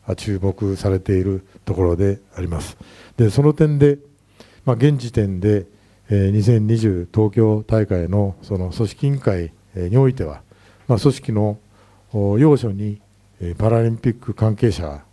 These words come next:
が配置され、えー、パラリンピックを十分考慮、考慮した、あ、大会準備が、あ、進められて、えー、おりまして、えー、この点は、あ、アイピーシーからも、お、評価をされているところであります。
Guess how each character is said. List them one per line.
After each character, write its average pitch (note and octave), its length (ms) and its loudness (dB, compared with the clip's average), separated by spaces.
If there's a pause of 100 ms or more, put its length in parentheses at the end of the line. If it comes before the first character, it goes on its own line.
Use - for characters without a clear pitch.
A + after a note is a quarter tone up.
(140)
が G2 120 -4
配 G2+ 140 0
置 F#2+ 120 -8
さ G2+ 140 -2
れ、 G2 120 0 (680)
え F#2+ 400 -2
ー、 - 40 -16
パ B2 60 6
ラ C3 140 4
リ C3+ 60 -2
ン C3 60 -6
ピ C#3+ 80 -2
ッ C3 60 -10
ク - 100 2
を A2+ 80 4
十 C#3 220 4
分 D3 160 2
考 F3+ 160 -2
慮、 D#3 160 0
考 F3+ 220 2
慮 G#2+ 160 0
し - 100 -12
た、 E2+ 180 -6 (400)
あ、 G2 140 -6
大 G#2+ 200 0
会 G#2 180 2
準 G#2+ 200 -2
備 F2+ 140 -6
が、 D#2 180 -8 (300)
あ、 F2+ 200 -8
進 - 200 -12
め G#2 100 0
ら G2 140 2
れ F#2+ 80 -2
て、 F#2 260 -4 (420)
え G2 140 -4
ー、 A2 60 -4
お A2 100 -6
り A2 80 -2
ま G2 120 -4
し - 100 -12
て、 D#2+ 220 -8 (300)
え A2 60 -4
ー、 G#2 40 -2
こ C#3 120 4
の C3 80 0
点 C3+ 200 2
は、 B2+ 220 0 (480)
あ、 G#2 340 -4
ア A#2 100 2
イ A2+ 60 2
ピ A#2 120 0
ー - 20 0
シ A2+ 160 -4
ー - 20 -12
か F#2 100 -4
ら G#2+ 100 0
も、 C3+ 280 -2 (320)
お、 F#2 160 -2
評 F#2+ 180 2
価 E2 140 -6
を E2 200 -6 (200)
さ F2+ 160 -8
れ E2+ 80 -6
て F2 120 -12
い E2+ 80 -8
る G#2 220 -6
と - 80 -8
こ F2 120 -8
ろ D2 100 -8
で D2 180 -18 (420)
あ - 40 -20
り - 80 -18
ま - 100 -16
す。 - 180 -20